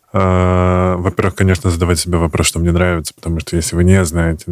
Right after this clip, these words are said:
ответов на этот вопрос, да, не знаете, как вам себя отвлечь от работы, это, наверное, будет, э, одним из препятствий не выгореть. Ну, потому что, когда ты не знаешь, чем себя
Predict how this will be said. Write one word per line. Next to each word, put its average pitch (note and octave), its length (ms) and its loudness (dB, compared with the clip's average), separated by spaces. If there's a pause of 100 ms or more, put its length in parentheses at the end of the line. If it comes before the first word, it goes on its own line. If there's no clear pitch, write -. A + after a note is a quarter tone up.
ответов D#2+ 520 -4
на E2 120 0
этот - 240 -8
вопрос, B2+ 340 2
да, F#2 120 0
не F#2 200 2
знаете, F2+ 580 0
как F#2+ 240 -2
вам F2+ 260 2 (120)
себя F2+ 320 -2
отвлечь F2+ 520 -2
от D#2+ 140 -8
работы, F2+ 600 0 (280)
это, G#2+ 220 0
наверное, G2 480 2
будет, F#2 520 -4
э, F2+ 540 0 (480)
одним G2+ 300 2
из G2+ 100 0
препятствий G2+ 680 0
не G2 160 4
выгореть. F2 540 -2
Ну, F2 100 -2
потому F#2 340 0
что, - 240 -6
когда F2 320 -2
ты F#2 100 -2
не F#2+ 200 4
знаешь, F2 340 -2
чем E2 220 -6
себя F2 400 -2